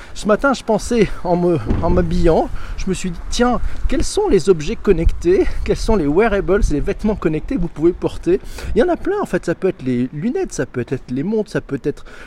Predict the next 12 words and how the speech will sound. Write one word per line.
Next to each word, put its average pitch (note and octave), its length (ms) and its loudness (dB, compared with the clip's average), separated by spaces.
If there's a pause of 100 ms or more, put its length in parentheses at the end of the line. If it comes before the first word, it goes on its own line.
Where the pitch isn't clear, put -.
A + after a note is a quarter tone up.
(140)
aussi, D#3 280 -4
on B2+ 120 -6
en A2+ 80 -6
parlera, C3+ 340 -6
des A2+ 140 -8
smart G3+ 360 -6 (140)
shirts, - 560 -4 (340)
vous - 60 -14
savez, E3 220 -2
c'est - 160 -6
les A#2 100 -4
t-shirts - 580 -10